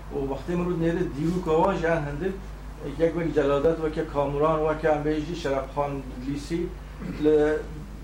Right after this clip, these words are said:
مستەوا بلند دەخواندنە و هەگەر نەوەرە خواندبی ناژی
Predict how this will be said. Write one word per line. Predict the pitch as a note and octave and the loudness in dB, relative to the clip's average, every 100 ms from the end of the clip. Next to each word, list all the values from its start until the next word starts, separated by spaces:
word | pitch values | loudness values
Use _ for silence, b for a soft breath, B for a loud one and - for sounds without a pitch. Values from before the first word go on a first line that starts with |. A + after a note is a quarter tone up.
| - - - - - D3+ C#3 | -12 -12 -12 -10 -4 -4 -4
مستەوا | - C#3+ E3 E3+ | -4 2 4 4
بلند | D3 G3+ F3 | 4 4 4
دەخواندنە | C#3 - B2+ C3+ F#3+ G#3 G#3 | 2 0 -4 -2 -2 0 0
و | F3+ | -2
هەگەر | E3 F3 E3 E3 | 0 0 0 0
نەوەرە | E3+ F#3 D#3 | 2 2 2
خواندبی | D#3+ E3+ F#3+ F#3+ | 2 2 0 0
ناژی | F#3 | -2